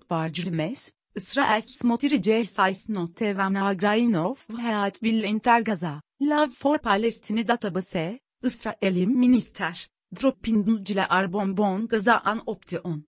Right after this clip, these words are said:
Amnesty International C G report, Jerusalem's flag march, hundreds hunt death to Arabs as Israelis rally in Jerusalem, top genocide scholars unanimous that Israel is committing genocide in Gaza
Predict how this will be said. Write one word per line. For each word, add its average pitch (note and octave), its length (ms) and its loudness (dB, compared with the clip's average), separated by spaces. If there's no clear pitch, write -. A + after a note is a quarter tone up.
Amnesty C4 540 2
International A3+ 840 2
C B3+ 300 2
G C4 140 4
report, G#3+ 680 -4
Jerusalem's A3+ 840 2
flag A#3+ 340 -2
march, F3 480 0
hundreds G3 640 0
hunt A#3 320 0
death G3+ 440 -2
to A#3+ 120 0
Arabs B3+ 420 4
as G#3 220 -2
Israelis G#3+ 720 -2
rally G3+ 320 0
in G#3 100 2
Jerusalem, F3 800 -2
top D4+ 260 2
genocide B3+ 480 4
scholars D4 600 0
unanimous A#3+ 720 4
that F#4+ 260 4
Israel C4+ 640 4
is F#4 140 -2
committing A3+ 640 -2
genocide G#3+ 600 4
in A#3 180 6
Gaza F#3 380 2